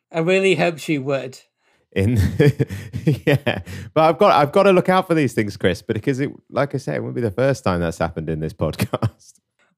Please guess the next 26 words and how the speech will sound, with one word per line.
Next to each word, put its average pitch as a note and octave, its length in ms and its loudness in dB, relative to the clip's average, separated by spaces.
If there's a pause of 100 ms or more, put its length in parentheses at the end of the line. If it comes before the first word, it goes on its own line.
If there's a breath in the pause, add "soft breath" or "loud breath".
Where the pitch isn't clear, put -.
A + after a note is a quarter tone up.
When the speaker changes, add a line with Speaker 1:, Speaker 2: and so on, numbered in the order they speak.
(120)
Speaker 1:
Well, D#3+ 720 0 (320)
fortunately, E3+ 520 -4
that D#3 200 -2
means D3 340 -4
you C#3+ 220 -4
would C3+ 300 -8
be C#3+ 160 -4
able B2+ 180 -6
to C3 440 -6 (200)
gain C3 280 -4
access B2+ 560 -10
to A#2+ 420 -12 (120)
America. A#2+ 640 -8 (280)
Speaker 2:
Yes! - 720 -2 (200)
Oh, F#2+ 160 0
wait, D#2+ 200 -2
no, G#2+ 120 0
I - 40 0
don't D#3 200 0
actually F2+ 200 -6
want E2 120 -6
to E2 40 -10
go, A2 220 -2
to - 120 -18
be D#2 80 -12
honest. F#2 380 -12